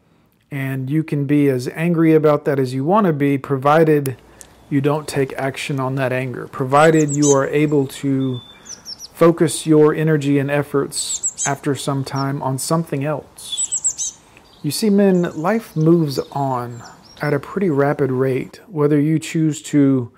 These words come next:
move with it or not is up to you. I went through a period of anger and great sadness for easily two years. Just being honest. Um, this is something that you have to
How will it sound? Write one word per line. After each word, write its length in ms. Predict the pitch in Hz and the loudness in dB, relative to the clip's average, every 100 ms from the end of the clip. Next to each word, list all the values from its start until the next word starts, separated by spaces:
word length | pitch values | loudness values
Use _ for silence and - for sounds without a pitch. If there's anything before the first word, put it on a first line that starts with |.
| - - - _ 151 | -20 -20 -20 _ 4
move 320 | 170 175 147 | 6 8 8
with 180 | 175 160 | 8 8
it 100 | 147 | 6
or 100 | 143 | 4
not 280 | 202 170 | 4 4
is 160 | 143 127 | 2 2
up 140 | 131 | -2
to 100 | - | -2
you. 400 | 135 196 - 120 110 _ _ _ _ _ _ _ - | -2 -2 -4 -10 -18 _ _ _ _ _ _ _ -16
I 180 | - 143 | -4 2
went 260 | 160 156 - | 2 2 0
through 380 | 156 156 147 143 | 2 4 6 4
a 100 | 143 | 2
period 400 | - 160 156 143 | 2 4 6 4
of 120 | 135 | 2
anger 400 | 135 151 147 143 | -2 -2 0 0
and 120 | 139 | 0
great 300 | 131 143 165 | 2 2 2
sadness 540 | - 147 147 147 143 - | 0 2 2 0 -4 -6
for 240 | - 139 | -4 -2
easily 440 | 160 190 170 139 120 | 0 2 2 2 0
two 180 | 143 | 0
years. 560 | 131 143 135 - - - _ _ _ _ _ _ _ | 2 2 0 -4 -16 -20 _ _ _ _ _ _ _
Just 200 | - 127 | -10 -2
being 220 | 156 151 | 0 0
honest. 480 | 139 135 135 - - _ _ _ _ _ _ _ _ - | 0 -2 -4 -8 -18 _ _ _ _ _ _ _ _ -8
Um, 580 | 127 127 123 123 120 - 147 | -4 -4 -6 -8 -12 -16 -4
this 340 | 143 156 - | 0 0 0
is 220 | 165 156 | -4 -4
something 540 | - 147 139 147 143 139 | -4 -4 -2 -4 -2 -4
that 140 | 139 | -4
you 180 | 135 131 | -4 -4
have 320 | 127 135 - | -4 -6 -8
to 560 | - 135 131 131 123 | -6 -4 -2 -4 -8